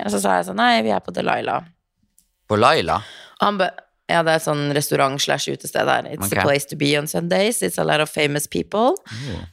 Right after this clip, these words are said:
Speaker 1: Um, det er ikke lov å filme der inne. <laughs>
Speaker 2: Nei. Det sier litt om hvem
Speaker 1: Um,
Speaker 2: som vanker der.
Speaker 1: Men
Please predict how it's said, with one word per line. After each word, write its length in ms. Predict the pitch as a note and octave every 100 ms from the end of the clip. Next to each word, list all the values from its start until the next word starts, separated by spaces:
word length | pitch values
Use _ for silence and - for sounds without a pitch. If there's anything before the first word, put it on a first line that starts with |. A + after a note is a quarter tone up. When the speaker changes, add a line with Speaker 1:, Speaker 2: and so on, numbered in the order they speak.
| _ -
Speaker 1:
Um, 800 | G3+ F#3+ F#3+ F#3 F#3 F#3 E3+ - _ _ -
det 80 |
er 80 | E3+
ikke 100 | E3
lov 120 | D#3+ D3
å 40 |
filme 260 | - D3 C3+
der 220 | G#2+ G2+
inne. 160 | B2 F3 - G3 - - -
<laughs> 500 | - _ - - F#3+
Speaker 2:
Nei. 100 | A#2 - - _ _ _ B2+
Det 80 | B2+
sier 260 | G3+ G3+ G3
litt 160 | G3
om 80 | G3
hvem 80 | G3
Speaker 1:
Um, 60 | F#3
Speaker 2:
som 100 | C3
vanker 240 | E2+ E2+ -
der. 200 | - - _ _ _ _ _ _ _ _ _ _ _ _ -
Speaker 1:
Men 280 | G3+ G3